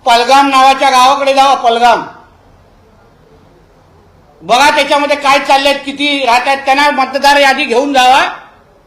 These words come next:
हा, त्यांच्या घराघरात जावा, मोहल्ल्यामध्ये जावा आणि विचारा मोहल्ल्यामध्ये, "तुम इधर का है कि तुम्हारा पाकिस्तान के रहता है तुम इधर?"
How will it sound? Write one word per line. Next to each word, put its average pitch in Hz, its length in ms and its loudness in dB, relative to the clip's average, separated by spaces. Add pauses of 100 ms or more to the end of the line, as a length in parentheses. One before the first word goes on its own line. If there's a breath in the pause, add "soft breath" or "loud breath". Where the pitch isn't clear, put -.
(960)
हा, 220 160 -2
त्यांच्या 247 360 -2
घराघरात 269 500 2
जावा, 247 400 2 (760)
मोहल्ल्यामध्ये 277 640 0
जावा 247 280 2 (2250)
आणि 233 180 -2
विचारा 285 400 0
मोहल्ल्यामध्ये, 285 720 0 (360)
"तुम 262 140 -4
इधर 262 280 0
का 277 120 -2
है 294 220 2
कि 294 160 -2
तुम्हारा 277 320 -2
पाकिस्तान 269 600 -6
के 269 120 -4
रहता 254 240 -2
है 262 80 -2
तुम 262 220 -8
इधर?" 233 240 2